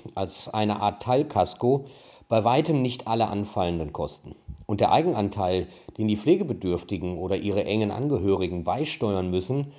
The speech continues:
steigt und steigt. Eintausendachthundertdreißig Euro monatlich sind Stand Januar zweitausendneunzehn im bundesweiten Durchschnitt für stationäre Pflege aus eigener Tasche zu entrichten.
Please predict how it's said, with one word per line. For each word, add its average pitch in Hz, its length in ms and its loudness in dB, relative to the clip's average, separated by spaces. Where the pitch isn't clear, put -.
steigt 123 640 0
und 123 160 -4
steigt. - 540 -4
Eintausendachthundertdreißig 147 1900 0
Euro 123 300 4
monatlich 101 680 -4
sind 107 380 0
Stand 107 420 0
Januar 135 340 4
zweitausendneunzehn 113 1300 0
im 107 160 2
bundesweiten 131 640 2
Durchschnitt 110 420 -2
für 104 140 -2
stationäre 123 680 0
Pflege 117 500 2
aus - 240 -2
eigener 120 340 2
Tasche 110 320 -4
zu 95 200 -6
entrichten. 113 640 -4